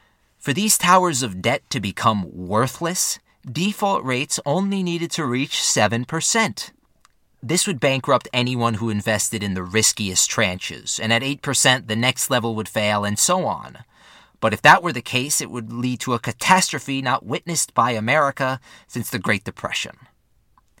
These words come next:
A I G finally caught wise to the huge amount of risk on their shoulders. Most A I G traders simply assumed the risk was small. But when it was discovered that a huge amount of credit default swaps that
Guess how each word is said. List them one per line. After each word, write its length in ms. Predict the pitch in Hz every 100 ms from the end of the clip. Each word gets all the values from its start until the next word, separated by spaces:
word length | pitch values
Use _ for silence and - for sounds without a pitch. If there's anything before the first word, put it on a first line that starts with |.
| - - _
A 160 | 120 135
I 160 | 123 131
G 400 | 110 196 170 165
finally 500 | - 131 135 123 117
caught 320 | - 131 -
wise 560 | 107 123 120 101 113 -
to 140 | -
the 300 | 107 107 95 - -
huge 400 | - 202 226 175
amount 300 | 165 131 117
of 220 | 92 98
risk 280 | 120 127 -
on 140 | 92
their 140 | 92 80
shoulders. 840 | - 107 104 - - - - - _ _ - - -
Most 300 | 123 147 - -
A 160 | 139
I 180 | 127 135
G 240 | 117 139
traders 500 | 127 - 160 151 107
simply 400 | 131 147 139 151
assumed 480 | 143 - - 139 135
the 120 | 139
risk 280 | 110 107 -
was 120 | 156
small. 580 | - - 196 208 107 - _ _ - -
But 180 | - 135
when 160 | 147 196
it 100 | 175
was 180 | 175 135
discovered 600 | 143 - 160 120 113 117
that 100 | 117
a 40 |
huge 520 | 120 - 185 214 190
amount 440 | 170 143 135 113 139
of 120 | 113
credit 440 | - 175 185 -
default 500 | 120 156 180 - 107
swaps 400 | - - 113 127 -
that 140 | 120